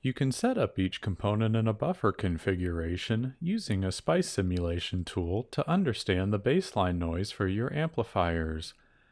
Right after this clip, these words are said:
On the left, all three amplifiers are configured as buffers and connected to the same input source, which is a five hundred millivolt peak-to-peak sine wave with a two point five volt D C offset.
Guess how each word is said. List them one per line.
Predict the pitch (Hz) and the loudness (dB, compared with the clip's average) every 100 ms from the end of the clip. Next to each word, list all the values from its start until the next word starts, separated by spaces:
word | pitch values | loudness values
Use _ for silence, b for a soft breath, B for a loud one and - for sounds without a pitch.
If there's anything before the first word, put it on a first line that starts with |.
| b b | b b
On | 208 214 | 2 4
the | 104 | 4
left, | 87 85 104 - - - | 4 4 2 -2 -6 2
all | 160 220 | 4 4
three | - 104 95 | 2 0 2
amplifiers | 95 87 - - 87 90 92 98 | 0 -2 -4 0 0 2 2 0
are | 92 | 0
configured | 101 92 107 107 110 | 0 0 0 2 0
as | 110 107 | 0 0
buffers | - 165 - 92 107 - | 2 2 2 2 2 -2
and | 127 131 | -2 -2
connected | - 147 214 - 95 | 0 0 0 -2 -4
to | - | -4
the | 87 | -4
same | 82 - 95 123 | -4 0 0 0
input | 139 175 - 98 - | 2 0 2 0 0
source, | - 82 85 98 - - | -6 -2 0 -2 -4 -10
which | - 127 139 | -6 -4 0
is | 127 | 0
a | |
five | 120 - 196 190 | 2 4 4 4
hundred | 104 90 87 | 0 0 0
millivolt | 85 90 90 110 139 | 0 0 2 2 2
peak-to-peak | - 95 - - 120 123 | -2 -2 -2 -4 -2 -2
sine | - 143 156 131 | -2 0 0 2
wave | 90 90 110 - | 2 2 0 -2
with | 143 139 | -2 2
a | |
two | 135 - 220 | 2 2 -2
point | - 107 98 | 2 0 0
five | - 87 90 | 2 2 2
volt | 98 107 - | 2 2 0
D | 90 | -2
C | 92 - 127 | -2 0 0
offset. | 123 139 - - 98 82 80 | 2 0 0 -2 2 2 0